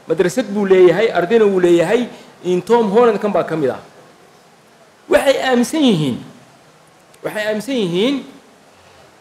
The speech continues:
in Makada Qur'aanka lagaga sheekeynayo ee Nabi Maxamed sallallahu alayhi wa sallam uu ku dhashay kuna koray inaanay ku oolin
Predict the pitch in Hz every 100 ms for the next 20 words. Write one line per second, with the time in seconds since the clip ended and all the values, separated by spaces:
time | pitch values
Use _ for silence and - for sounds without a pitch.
0 | _ _ _ _ 262 302 294 254 202 220
1 | 220 269 285 196 156 - - 208 247 190
2 | 185 185 220 220 180 190 170 131 117 -
3 | - _ _ _ _ _ _ 180 214 285
4 | 247 226 220 220 208 254 233 208 - 269
5 | 233 - 247 - 220 247 208 165 147 117
6 | - - _ _ 196 214 202 220 214 -
7 | 214 190 196 220 220